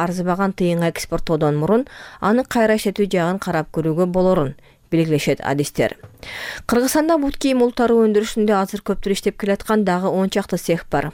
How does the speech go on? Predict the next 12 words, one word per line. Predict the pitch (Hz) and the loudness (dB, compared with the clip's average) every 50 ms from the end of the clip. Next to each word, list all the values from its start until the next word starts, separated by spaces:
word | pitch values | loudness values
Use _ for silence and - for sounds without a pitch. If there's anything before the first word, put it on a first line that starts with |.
| - - | -10 -6
Алардын | - 156 156 151 156 180 - 180 180 190 | -2 0 0 0 0 0 0 0 2 2
бири | 208 208 240 254 262 - - - - - - _ | 2 2 2 0 0 -2 -10 -20 -20 -20 -16 _
Кадам | - 226 220 220 240 220 202 | -2 0 0 2 2 2 0
компаниясы. | - - 170 170 - - 160 156 156 135 143 - - 156 - - - - - - - - - - | 0 -2 -4 -4 -2 -2 -2 0 0 -2 -4 -4 -4 -6 -6 -6 -8 -16 -20 -18 -18 -18 -10 -4
Бул | - 220 247 269 | 0 2 2 2
ишкана | 285 277 - - 285 277 285 262 | 2 0 0 -2 0 2 2 2
ачылганына | 226 220 - 226 208 220 214 202 202 202 202 | 0 0 0 -2 0 0 2 2 2 2 2
беш-алты | 185 185 190 - 214 190 196 208 | 2 0 0 0 -2 -2 0 0
жылдын | 190 196 190 196 202 196 | 0 0 0 0 0 0
гана | 196 208 220 226 226 | 2 2 2 2 2
жүзү | 208 190 180 185 170 | 0 -2 -2 0 2
болду. | 170 165 156 143 143 110 | 2 2 2 2 0 -2